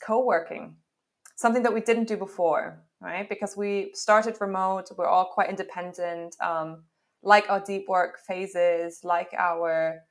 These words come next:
uh, individual and flexible working times. But companies that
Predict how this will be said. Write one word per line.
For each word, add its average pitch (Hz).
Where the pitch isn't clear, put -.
uh, 175
individual 185
and 170
flexible 170
working 226
times. 175
But 202
companies 254
that 196